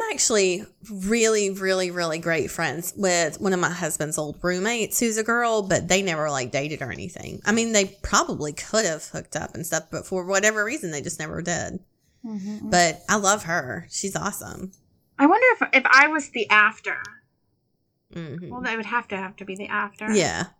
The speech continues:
Speaker 1: <laughs>
Speaker 2: Duh.
Speaker 1: Yeah.
Speaker 2: I don't know. I wouldn't like it. I think
Speaker 1: That, I could
Speaker 2: I remember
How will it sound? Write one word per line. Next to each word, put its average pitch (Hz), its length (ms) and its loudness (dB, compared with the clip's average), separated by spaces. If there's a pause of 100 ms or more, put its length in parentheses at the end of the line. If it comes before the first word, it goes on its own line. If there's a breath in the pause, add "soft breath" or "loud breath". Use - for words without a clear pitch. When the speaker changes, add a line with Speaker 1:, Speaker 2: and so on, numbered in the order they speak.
Speaker 1:
<laughs> - 800 -14
Speaker 2:
Duh. - 380 -6 (720 loud breath)
Speaker 1:
Yeah. 110 340 0 (220)
Speaker 2:
I 285 100 0
don't 311 180 4
know. 202 420 -2
I 269 100 -2
wouldn't 294 280 -2
like 208 220 -6
it. 233 140 -4
I 302 100 6
think 427 140 0
Speaker 1:
That, 311 200 4 (180)
I 311 120 2
could 392 200 0
Speaker 2:
I 480 360 4
remember 392 260 2